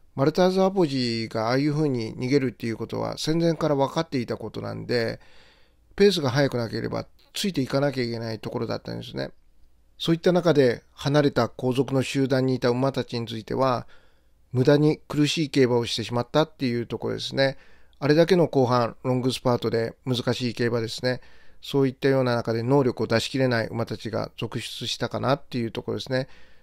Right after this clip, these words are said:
ですから、まあ、今回は難しい競馬でもありましたんで、こういうレース展開の中でレースの質が合わなかったっていう馬たちがいますんで、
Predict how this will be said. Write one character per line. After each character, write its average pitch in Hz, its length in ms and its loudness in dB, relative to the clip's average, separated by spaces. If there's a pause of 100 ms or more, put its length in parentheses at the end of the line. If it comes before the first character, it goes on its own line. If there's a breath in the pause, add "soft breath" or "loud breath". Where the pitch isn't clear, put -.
(100)
で 156 80 0
す - 80 0
か 147 60 2
ら、 123 220 2 (760)
ま 143 80 2
あ、 - 20 4
今 185 140 2
回 160 140 8
は 123 60 6
難 127 280 2
し 151 120 0
い 147 40 -2
競 160 120 2
馬 165 140 4
で 170 80 2
も 147 100 4
あ 127 40 4
り 127 60 0
ま 120 120 -2
し - 80 -4
た 117 100 -6
ん 117 80 -6
で、 120 240 -2 (160)
こ - 160 0
う 160 60 4
い 160 80 4
う 156 60 6
レ 160 120 4
ー 165 60 4
ス - 60 -4
展 185 180 0
開 165 100 4
の 143 100 2
中 127 220 0
で 120 220 -2
レ 147 160 4
ー - 20 4
ス 135 140 -4
の 127 100 -2
質 - 240 -6
が 127 140 0
合 123 60 0
わ 147 120 2
な 160 80 2
か 131 120 2
っ - 80 -10
た 113 120 -2
っ 107 60 -8
て - 160 -10
い 110 160 -4
う 117 60 -4
馬 120 180 -4
た 123 100 -6
ち - 120 -10
が 110 80 -2
い 113 40 -4
ま 127 140 -2
す 113 140 -6
ん 113 120 -6
で、 127 300 2